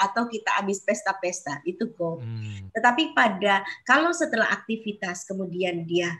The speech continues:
Speaker 1: bengkak atau sakit, kita harus waspada, harus lihat apakah ini osteoartritis ataukah pernah sprain ataukah pernah ada ligamen yang robek ya,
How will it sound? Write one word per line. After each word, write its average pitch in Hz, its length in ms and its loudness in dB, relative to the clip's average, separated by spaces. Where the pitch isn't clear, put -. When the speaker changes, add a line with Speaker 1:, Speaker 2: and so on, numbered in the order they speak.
Speaker 1:
bengkak 214 640 -2
atau 175 160 -6
sakit, 226 320 -6
kita 302 240 -4
harus 285 160 -4
waspada, 180 480 -2
harus 190 320 -4
lihat 180 320 -4
apakah 226 720 -2
ini 208 400 -4
osteoartritis 208 960 -4
ataukah 220 480 0
pernah 190 240 0
sprain 202 640 0
ataukah 190 560 -2
pernah 190 320 -4
ada 190 240 -2
ligamen 175 640 -2
yang 247 160 -6
robek 247 500 -2
ya, 277 220 -6